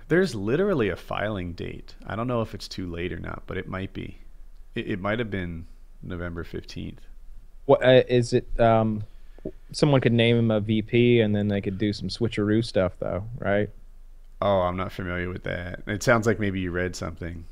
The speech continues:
Speaker 2: I didn't read anything. I'm just, I'm
Speaker 1: Oh.
Speaker 2: just
Speaker 1: Oh, no,
Speaker 2: making
Speaker 1: that's,
Speaker 2: some,
Speaker 1: that's
Speaker 2: ma-,
Speaker 1: a real
Speaker 2: making some
Speaker 1: tricky
Speaker 2: leaps.
Speaker 1: thing. They can name
Speaker 2: Yeah,
Speaker 1: him
Speaker 2: yeah, well, that's what they
Speaker 1: V P.
Speaker 2: did on Battlestar Galactica.
Speaker 1: And then I, and then I agree to step down <laughs> or something.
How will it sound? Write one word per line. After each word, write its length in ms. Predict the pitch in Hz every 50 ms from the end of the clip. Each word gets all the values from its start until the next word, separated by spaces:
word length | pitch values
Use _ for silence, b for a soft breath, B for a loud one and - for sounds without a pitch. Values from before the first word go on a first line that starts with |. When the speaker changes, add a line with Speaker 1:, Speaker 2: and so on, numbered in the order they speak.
| - -
Speaker 2:
I 120 | 110 110
didn't 160 | 127 175 170 147
read 140 | 113 107
anything. 320 | 101 95 92 - 95 98 98
I'm 140 | 90 104 98
just, 140 | 104 95 101
I'm 180 | 95 95 92
Speaker 1:
Oh. 40 | 87
Speaker 2:
just 200 | 98 95 - - - - - - - - - - - - - - - - - - - - - B B B B B B B B B B B B - - - - - - - - -
Speaker 1:
Oh, 440 | - 147 156 151 120 98 87 87 104 104
no, 160 | 107 104 117
Speaker 2:
making 140 | 123 110 107
Speaker 1:
that's, 180 | 117 135 123 113
Speaker 2:
some, 140 | 123 110 - - -
Speaker 1:
that's 180 | 143 127 127 -
Speaker 2:
ma-, 80 | 147
Speaker 1:
a 20 | 120
real 280 | 104 104 127 156 180
Speaker 2:
making 100 | 175 127
some 0 |
Speaker 1:
tricky 280 | - 151 135 110 110 127
Speaker 2:
leaps. 100 | 127 -
Speaker 1:
thing. 300 | - 104 101 98 95 98
They 100 | 101 104
can 180 | 101 113 110 104
name 200 | 113 117 123 120
Speaker 2:
Yeah, 240 | 208 220 190 127 110
Speaker 1:
him 80 | 127
Speaker 2:
yeah, 60 | 135 151
well, 100 | 170 202
that's 140 | 220 226 269
what 60 | 233
they 60 | 208
Speaker 1:
V 0 |
P. 80 | 180 214
Speaker 2:
did 40 | 214
on 100 | 185 156
Battlestar 480 | 185 190 185 175 - - 190 170 156
Galactica. 460 | 135 131 147 180 247 - - - - -
Speaker 1:
And 100 | 120 123
then 120 | 127 123
I, 140 | 120 120 117
and 120 | 120 -
then 260 | - 113 113 113 113
I 100 | 117 110
agree 360 | 107 101 92 98 107 117 120 113
to 80 | 107
step 380 | 107 - - 120 110 104 - -
down 420 | 117 101 101 107 110 120 131 131
<laughs> 120 | - - 151
or 60 | 147
something. 640 | - - 175 160 - 190 202 175 135 190 226 -